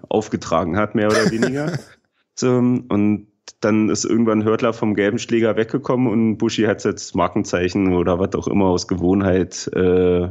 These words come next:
Speaker 1: weiterbehalten, dass die halt gelb waren. Von daher,
Speaker 2: Aber Buschi
Speaker 1: ja.
Speaker 2: hatte auch einen, einen re-, verhältnismäßig kurzen Schläger gespielt.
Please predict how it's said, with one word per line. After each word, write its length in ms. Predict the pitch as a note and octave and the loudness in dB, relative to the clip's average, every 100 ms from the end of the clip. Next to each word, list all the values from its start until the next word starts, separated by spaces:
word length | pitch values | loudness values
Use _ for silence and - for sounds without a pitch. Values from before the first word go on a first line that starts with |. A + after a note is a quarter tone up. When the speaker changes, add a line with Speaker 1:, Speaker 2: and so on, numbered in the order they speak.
| F#2+ | -4
Speaker 1:
weiterbehalten, 800 | G2+ G#2+ A#2 F2+ F#2 F#2 G2+ G#2+ | -2 0 0 0 0 0 0 -2
dass 140 | F#2+ | -2
die 140 | - G2 | 0 0
halt 160 | F#2+ | 0
gelb 280 | - G2+ - | 0 0 0
waren. 320 | F#2+ F2+ F2 - _ _ _ _ _ _ _ | 0 0 -2 -8 _ _ _ _ _ _ _
Von 240 | _ - F2 | _ -6 -2
daher, 580 | E2+ F2+ G#2 G#2+ A2 A2+ | 0 2 2 0 -2 -4
Speaker 2:
Aber 80 | B2+ | -2
Buschi 220 | C#3 D#3 | 0 2
Speaker 1:
ja. 40 | F#3+ | 2
Speaker 2:
hatte 200 | E3+ C#3 | 0 0
auch 180 | G3 | -2
einen, 380 | A3+ D3 A#2+ A2+ - _ _ B2+ _ A#2 _ _ _ _ | -4 -8 -10 -12 -18 _ _ _ _ _ _ _ _ _
einen 420 | A2+ A2 A2 A2 - G#2+ | -4 -2 -4 -8 -14 -4
re-, 160 | A2+ | -4
verhältnismäßig 680 | - A#2 B2 B2+ - A2+ A#2 | -2 0 0 0 0 0 -2
kurzen 320 | - B2+ - A2+ | 0 0 0 -2
Schläger 320 | - A2 A2+ | 0 2 0
gespielt. 360 | A2 - A2 | -2 -2 -4